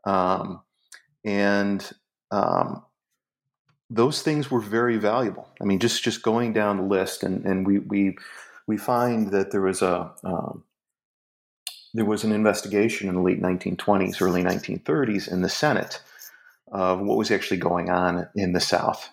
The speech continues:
during this period. And they collect a lot of testimony from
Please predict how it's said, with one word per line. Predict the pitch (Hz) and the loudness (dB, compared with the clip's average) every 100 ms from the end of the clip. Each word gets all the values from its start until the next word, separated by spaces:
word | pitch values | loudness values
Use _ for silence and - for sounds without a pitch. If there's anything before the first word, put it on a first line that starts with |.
| - | -2
during | 92 90 | 0 0
this | 90 - | -4 -6
period. | - 98 - - - _ _ _ _ - | -2 0 2 -2 -6 _ _ _ _ -4
And | 98 101 101 | 0 2 0
they | |
collect | 101 - 107 - | 0 0 0 0
a | 101 | 0
lot | 98 107 | 2 2
of | 107 | 0
testimony | 110 101 104 95 95 98 95 _ _ _ | -4 -2 0 0 2 0 -6 _ _ _
from | - - 95 92 92 | -10 -2 0 2 0